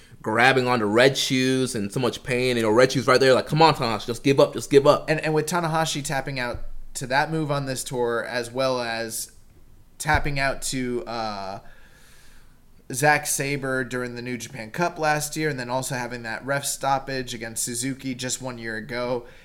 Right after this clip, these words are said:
Speaker 2: it kind of, you know, harkened back to that. And, you know, for those of you who aren't aware, like, Tanahashi doesn't have the greatest, uh, you know,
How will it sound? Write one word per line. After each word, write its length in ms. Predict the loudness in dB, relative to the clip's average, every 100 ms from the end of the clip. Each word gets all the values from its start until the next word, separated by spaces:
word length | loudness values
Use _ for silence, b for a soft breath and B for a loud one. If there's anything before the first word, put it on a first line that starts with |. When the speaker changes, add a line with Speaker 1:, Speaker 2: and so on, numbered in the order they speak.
| b
Speaker 2:
it 180 | -12 -10
kind 380 | -8 -8 -6 -4
of, 300 | -4 -4 -16 -20 -18
you 140 | -10 -10
know, 400 | -8 -12 -14 -16 -12
harkened 540 | -2 -2 -2 -10 -10
back 320 | -6 -6 -6 -10
to 140 | -8
that. 340 | -4 -2 -4 -6
And, 300 | -12 -12 -14 b b b -8
you 100 | -2
know, 200 | -2 -2
for 120 | -2
those 240 | -2 0
of 60 | -2
you 80 | -4
who 140 | -4
aren't 200 | -4 -4
aware, 240 | -2 -2 -2
like, 160 | -4
Tanahashi 480 | -6 -6 -4 -6 -6
doesn't 200 | -8 -8
have 160 | -10 -10
the 60 |
greatest, 580 | -10 -4 -2 0 -2 -4
uh, 340 | -4 -4 -6 -8 b b b b
you 160 | -10 -6
know, 400 | -6 -6 -8